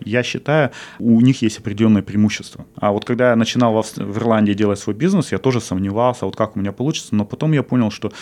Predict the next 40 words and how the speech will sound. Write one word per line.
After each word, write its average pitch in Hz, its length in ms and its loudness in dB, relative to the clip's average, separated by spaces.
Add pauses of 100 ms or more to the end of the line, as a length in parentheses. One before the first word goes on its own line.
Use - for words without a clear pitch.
(220)
за 110 120 -2
счёт 156 240 -2
вот 123 140 -4
того 143 300 0
опыта, 123 260 -2
который 117 320 0
у - 20 4
меня 113 240 6
есть 110 400 2
в 104 140 -10
России, 127 580 4 (160)
той 143 160 4
конкуренции 123 680 0
мощнейшей, 98 580 0
которая - 420 -6
там 175 240 0
была, 123 220 2 (280)
отсутствие - 600 0
денег, 127 400 2
которое 107 280 -2
там 104 120 -2
было 107 160 0
у 110 60 2
людей, 139 320 0 (200)
мне 135 220 4
продавать 117 560 -6
и 110 180 4
вообще 104 300 2
работать 104 640 -2
в 104 160 -8
этой 117 160 -2
сфере 143 340 -2
было 104 200 0
намного-намного 120 640 4
проще. 117 340 -4 (200)
Мы 135 80 2
сразу 143 340 -2
же 127 60 -2
обошли 117 340 -2
местных, 113 300 2